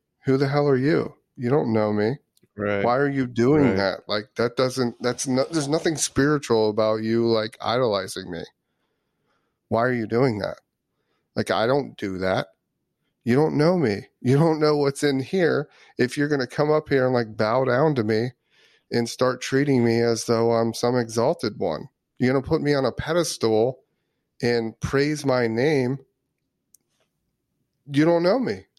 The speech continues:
Speaker 1: How can you exalt me, put me on a pedestal, and then claim that you know me?"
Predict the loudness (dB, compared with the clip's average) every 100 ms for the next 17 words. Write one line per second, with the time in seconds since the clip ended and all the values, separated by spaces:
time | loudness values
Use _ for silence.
0 | _ -4 -4 -4 -4 0 0 0 0 0
1 | 2 0 -2 -2 0 -4 -10 _ -20 -20
2 | _ -2 0 2 0 2 0 0 0 0
3 | 0 2 2 0 -2 -2 -4 -4 -2 0
4 | -2 -2 0 2 2 0 -8